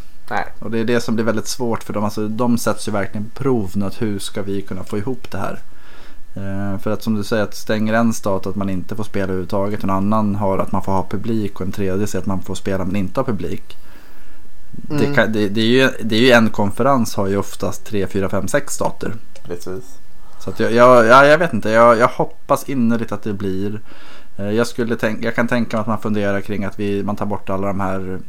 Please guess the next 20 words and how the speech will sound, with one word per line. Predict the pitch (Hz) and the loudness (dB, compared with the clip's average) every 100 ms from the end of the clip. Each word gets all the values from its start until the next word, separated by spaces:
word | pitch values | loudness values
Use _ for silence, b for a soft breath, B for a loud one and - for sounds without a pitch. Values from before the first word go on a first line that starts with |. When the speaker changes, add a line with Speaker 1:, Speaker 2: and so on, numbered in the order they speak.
| 101 | -6
Speaker 2:
utanför | 104 - 98 | -6 -6 -6
konferensmatcherna, | 98 101 - 107 95 - 107 - - 98 | -4 -4 -2 -2 -2 -2 -4 -2 -4 -4
till | 98 | -6
exempel. | 98 98 101 - 92 | -6 -4 -2 -2 -4
Att | 107 | -4
det | 101 | -4
skulle | - 98 98 | -4 -4 -4
vara | 101 | -2
en | 101 | -2
lösning. | 101 101 - - 98 110 - - | -4 -4 -6 -6 -6 -6 -6 -4
Speaker 1:
Mm. | 135 120 127 - - | -2 -2 -4 -6 -6
Speaker 2:
Eh, | 104 101 98 98 98 85 | -4 -4 -4 -4 -4 -4
och | 98 | -4
att | - - - - | -6 -8 -8 -6
på | 104 | -4
så | - 98 | -4 -2
sätt | - 95 | -4 -4
komprimera | - 95 95 101 98 98 95 | -4 -4 -2 -2 -2 0 -2
säsongen | 101 95 95 98 98 | -2 -4 -4 -4 -4
lite. | 98 - - 101 | -4 -4 -4 -4